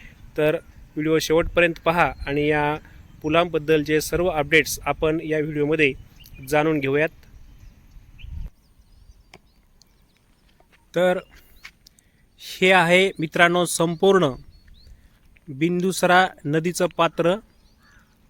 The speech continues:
अगोदर आपण खाली, या पुलाच्या खाली आलेलो आहोत आणि बिंदुसरा नदीच्या पात्रामध्ये आपण सध्या उभा आहोत आणि नदी पात्रातून हा पूल कशा प्रकारे दिसतोय,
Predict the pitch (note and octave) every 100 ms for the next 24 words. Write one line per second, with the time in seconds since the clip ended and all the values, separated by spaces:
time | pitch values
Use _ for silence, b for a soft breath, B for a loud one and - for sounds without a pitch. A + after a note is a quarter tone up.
0 | _ - D#3 F3+ F3 E3 F3 E3+ D#3+ D#3+
1 | E3+ F3+ E3 D#3+ E3 E3 E3 E3 - D#3+
2 | E3 D#3+ E3 D#3 D#3+ D3+ D3+ D#3 D3+ D3
3 | D#3 E3 D3+ E3 D#3 D#3 E3 D3+ D3 D#3+
4 | E3 E3+ E3 F3 D#3+ D#3+ D3+ D3+ D3+ D3+
5 | D3+ D#3+ E3 _ _ _ _ _ _ _
6 | _ _ _ _ _ _ _ - C#3 C#3+
7 | D3+ F#3+ F3 D#3+ E3+ D#3 D#3 B2+ A#2 C3
8 | C#3+ D#3+ E3 D3 D3+ D#3 D3+ C#3+ D3+ D3+
9 | D3+ D#3 D3 C#3+ - F3 D#3